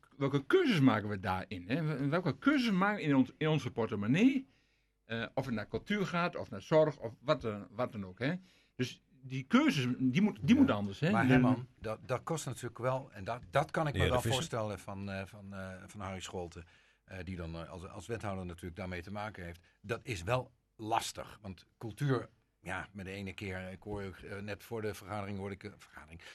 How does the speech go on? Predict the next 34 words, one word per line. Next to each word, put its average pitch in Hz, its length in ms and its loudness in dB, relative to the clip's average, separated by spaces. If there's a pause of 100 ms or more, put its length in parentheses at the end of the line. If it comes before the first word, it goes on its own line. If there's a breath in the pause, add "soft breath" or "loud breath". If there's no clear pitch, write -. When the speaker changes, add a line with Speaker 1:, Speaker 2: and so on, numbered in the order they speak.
(160 loud breath)
Speaker 2:
volgens 98 280 -8
de, 101 260 -4
deze 104 300 -8
uitzending 104 380 -6
hoorde 101 200 -6
ik 98 80 -12
u 104 80 -10
zeggen, 98 240 -8
vijf 107 240 -6
procent 101 400 -6
van 101 180 -6
de 101 180 -4
Nederlandse 101 460 -4
bevolking, 101 580 -6 (440 soft breath)
eh, 107 180 -4
vindt 117 280 0
het 101 140 -6
belangrijk. 113 680 2
Dus 110 160 -2
vijfennegentig 107 540 -2
procent 101 300 -6
vindt 113 180 -8
cultuur 113 340 -2
wat 107 140 0
minder 139 200 8
Speaker 1:
Klopt, 214 160 6
Speaker 2:
belangrijk. 92 380 2
Speaker 1:
ja. - 60 -2
Speaker 2:
En 226 80 2
dat 202 160 2
denk 95 200 0
ik 90 120 -8
ook 80 160 -4
wel. 92 300 0